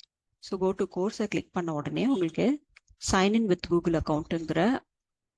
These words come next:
ஒரு டேப் ஓப்பன் ஆகும். இதுல வந்து இந்த போர்ட்டலை நீங்க ஆக்சஸ் பண்ணணும்னாக்கா நீங்க already இந்த கேட்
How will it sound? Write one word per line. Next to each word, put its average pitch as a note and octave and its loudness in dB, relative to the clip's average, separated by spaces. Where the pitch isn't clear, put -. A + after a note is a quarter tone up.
ஒரு F3+ 0
டேப் B3+ 4
ஓப்பன் D#3 -2
ஆகும். D#3 -4
இதுல A#3+ 2
வந்து F#3 2
இந்த G3 0
போர்ட்டலை F#3 4
நீங்க D#3+ 2
ஆக்சஸ் - -4
பண்ணணும்னாக்கா F3 0
நீங்க F#3+ 0
already D#3+ 0
இந்த E3+ 0
கேட் F#3+ 4